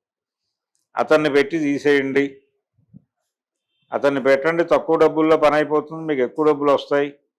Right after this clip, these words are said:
మేము కొంటాం కదా, మీరు అతనితో అనౌన్స్‌మెంట్ చేయండి, అడ్వాన్సులు ఇస్తాం" అని హీరోలని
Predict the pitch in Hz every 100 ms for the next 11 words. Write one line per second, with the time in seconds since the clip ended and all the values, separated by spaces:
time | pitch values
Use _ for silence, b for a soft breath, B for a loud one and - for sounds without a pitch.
0 | _ _ _ 123 127 123 131 151 156 147
1 | 147 147 - _ _ _ _ _ 117 120
2 | 117 147 165 151 139 147 - 151 139 139
3 | 147 143 117 143 139 139 127 - 131 143
4 | _ _ _ _ _ _ _ _ _ -
5 | 151 - _ - 135 160 180 175 170